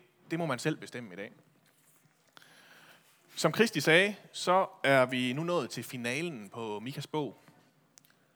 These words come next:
Vi har været igennem syv kapitler over fire søndage, og vi har taget livtag med Mikas benhårde ord om den verden, der er omkring ham.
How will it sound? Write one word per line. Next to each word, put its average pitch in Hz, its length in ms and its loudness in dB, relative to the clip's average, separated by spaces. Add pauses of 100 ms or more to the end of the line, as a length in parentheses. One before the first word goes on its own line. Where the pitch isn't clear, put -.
(960)
Vi 139 120 -2
har 131 220 6
været 131 180 2
igennem 165 220 0
syv 208 240 -6
kapitler 147 600 -10 (200)
over 143 220 -4
fire 165 280 -4
søndage, 127 580 -4 (680)
og 123 100 -8
vi 135 40 -6
har 143 100 4
taget 131 320 2
livtag 139 520 -2
med 113 280 -4
Mikas 151 320 -8
benhårde 156 680 -2
ord 151 380 -8 (200)
om 123 120 -10
den 139 220 -2
verden, 123 460 0
der 98 60 -6
er 101 140 -4
omkring 123 340 -10
ham. 107 120 -18